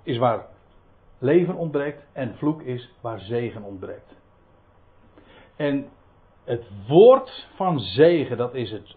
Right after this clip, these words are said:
evangeliewoord wat Paulus mocht prediken. Wel, dat heeft men gemixt met de woorden die, zomaar, die gericht zijn aan, aan Israël. En zo allemaal buiten zijn verband wordt dat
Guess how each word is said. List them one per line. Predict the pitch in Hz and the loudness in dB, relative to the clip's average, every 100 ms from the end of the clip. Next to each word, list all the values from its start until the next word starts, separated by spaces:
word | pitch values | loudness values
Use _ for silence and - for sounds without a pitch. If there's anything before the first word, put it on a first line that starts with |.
| _ | _
evangeliewoord | 170 175 143 131 160 151 131 123 | 2 2 2 -2 -2 -2 -2 -4
wat | 107 98 - | -4 -8 2
Paulus | 170 175 190 - | 6 6 6 0
mocht | 156 123 | -4 -6
prediken. | 175 151 123 110 107 - - | -2 0 0 -6 -14 -20 -8
Wel, | 170 151 | -2 -2
dat | 127 135 - - - - | -2 -4 -6 -20 -16 -4
heeft | 151 147 | -4 0
men | 127 120 | 0 0
gemixt | 101 - 101 117 165 - - - - - - - - | -2 -6 -6 -2 0 0 -6 -14 -16 -20 -20 -16 -4
met | 139 127 - 113 | -2 -2 -4 -8
de | 113 | -2
woorden | 123 165 156 120 | 4 4 4 -2
die, | 113 | -4
zomaar, | - 170 165 131 127 | 4 4 4 -2 -6
die | 120 | -6
gericht | 117 120 170 - - | -6 -2 -2 -4 -4
zijn | 151 131 120 | -2 -2 -4
aan, | 104 - | -10 -10
aan | 98 98 | -10 -8
Israël. | 185 180 156 147 147 139 143 - - | -6 -4 -6 -4 -4 -4 -6 -12 -14
En | - 120 107 | -8 -6 -2
zo | 139 123 - | 0 0 2
allemaal | 185 214 175 113 95 | 4 4 4 0 2
buiten | 156 208 156 | 2 2 -2
zijn | 131 113 | -8 -8
verband | 107 127 151 | -2 0 0
wordt | 123 117 | -2 -6
dat | 107 101 | -8 -12